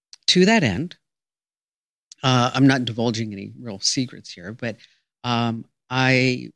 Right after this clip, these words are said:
went to the team here, Jeremy and Allie and a whole bunch of other folks, and I said in, uh, January, I said, "We're gonna, we're gonna blow up things."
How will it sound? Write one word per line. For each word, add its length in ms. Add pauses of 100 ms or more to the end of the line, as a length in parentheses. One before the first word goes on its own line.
went 380
to 400
the 120
team 260
here, 440 (140)
Jeremy 380
and 80
Allie 360
and 100
a 40
whole 100
bunch 180
of 80
other 140
folks, 340 (640)
and 420
I 140
said 400
in, 340
uh, 40 (520)
January, 460
I 20
said, 200
"We're 80
gonna, 180 (160)
we're 140
gonna 240 (100)
blow 380
up 200 (380)
things." 600